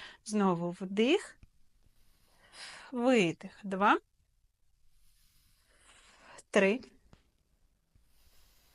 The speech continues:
чотири. Не поспішайте. П'ять, шість,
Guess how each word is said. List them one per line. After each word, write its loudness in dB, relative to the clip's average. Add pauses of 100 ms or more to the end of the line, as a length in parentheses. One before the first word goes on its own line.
(960)
чотири. -6 (520)
Не -2
поспішайте. -6 (1040)
П'ять, -2 (2500)
шість, -4